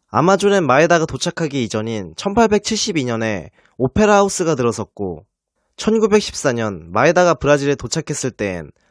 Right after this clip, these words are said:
증기 기관차가 운행 중이었으며 항구엔 리버풀행 전기선이 정박해 있었습니다.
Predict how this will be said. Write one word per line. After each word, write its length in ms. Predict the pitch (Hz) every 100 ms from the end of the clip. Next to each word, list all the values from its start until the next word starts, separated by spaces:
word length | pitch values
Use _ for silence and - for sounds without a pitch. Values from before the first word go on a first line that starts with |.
| _ -
증기 360 | 139 165 190
기관차가 520 | 151 139 156 156 156 127
운행 260 | 113 151
중이었으며 760 | 139 131 110 98 107 104 92 78 _ _ _ -
항구엔 580 | 202 208 180 180 123
리버풀행 540 | 95 139 185 - 196 170
전기선이 720 | 135 135 151 143 113 98 82 -
정박해 460 | 127 131 190 -
있었습니다. 800 | 147 120 110 101 95 98 85 -